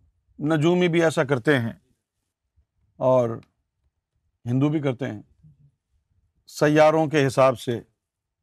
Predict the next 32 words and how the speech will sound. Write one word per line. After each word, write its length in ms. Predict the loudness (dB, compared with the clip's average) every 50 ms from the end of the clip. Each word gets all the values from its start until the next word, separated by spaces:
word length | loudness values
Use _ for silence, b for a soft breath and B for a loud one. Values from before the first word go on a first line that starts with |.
| _ _ _ _ _ _ _ _ _ _ _
یہ 160 | -8 -8 -4
جو 200 | -4 -4 -2 -2
ڈفرینٹ 300 | -2 -2 -2 -2 -4 -2
پلانٹس 420 | 0 0 0 2 0 -2 -4 -6 -8
چل 140 | -6 -6 -4
رہے 280 | -4 -6 -6 -8 -10
ہیں، 100 | -14 -16 -18 -20 _ _ _ _ _ _ _ _ _ _ _ _ _ _ _ _ _ _ _ _ _ _ _ _
پھر 120 | -2 2 4
آپ 280 | 6 6 4 2 2
کے 120 | 0 -2 0
نام 360 | 2 2 2 2 2 0 0
کا 180 | 0 2 2
عدد 220 | 2 2 0 0 0
ہوتا 360 | -2 -2 0 0 -2 -2 -2
ہے، 60 | -8 -16 _ _ _ _ _ _ _ _ _ _ _ _ _ _ _ _ _ _ _ _ _ _ _ _ _ _ _ _ _ _ _ _ _ _ _ _
نام 400 | -2 0 2 4 4 4 2 2 2
کا 120 | 2 2
انسان 420 | 2 2 0 0 0 0 0 0 -2
کی 80 | -4
شخصیت 460 | -2 -2 -2 -4 -2 -2 -2 -2 0
پر 100 | 0 -2
بڑا، 340 | 0 2 2 4 4 2 2
بڑا 300 | 0 0 2 2 4 2
اثر 200 | 2 0 -4 -8
پڑتا 420 | -6 -6 -10 -8 -6 -6 -6 -6 -8
ہے۔ 60 | -14 _ _ _ _ _ _ _ _ _ _ _ _ _ _ _ _
اب 160 | 0 0 2
جب 140 | 2 0 0
ہندوؤں 400 | 0 -2 0 0 0 0 0 0
کے 100 | 0 0
ہاں 160 | 0 0 -2
کوئی، 360 | 0 0 0 0 0 -2 -4